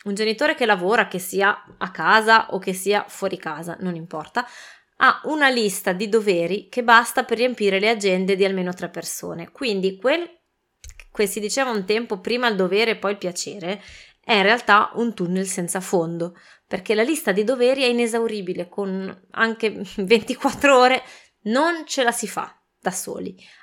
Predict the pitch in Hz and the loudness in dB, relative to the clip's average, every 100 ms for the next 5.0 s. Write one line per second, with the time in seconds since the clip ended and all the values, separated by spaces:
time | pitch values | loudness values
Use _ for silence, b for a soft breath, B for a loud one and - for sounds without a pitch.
0 | _ 180 - - 190 170 156 170 165 - | _ -4 -4 -6 -4 -4 -6 -10 -10 -6
1 | 208 233 320 302 269 262 294 226 175 - | -4 -2 -2 -2 -4 -2 2 2 2 -2
2 | - 190 185 240 240 208 190 185 - 247 | -8 -6 4 10 10 10 2 -2 0 0
3 | 269 339 349 196 190 202 294 294 233 180 | 2 0 2 2 2 -2 -4 -4 -2 -2
4 | 185 190 185 190 180 170 165 - 190 185 | -4 -6 -4 -4 -4 -6 -10 -16 -20 -20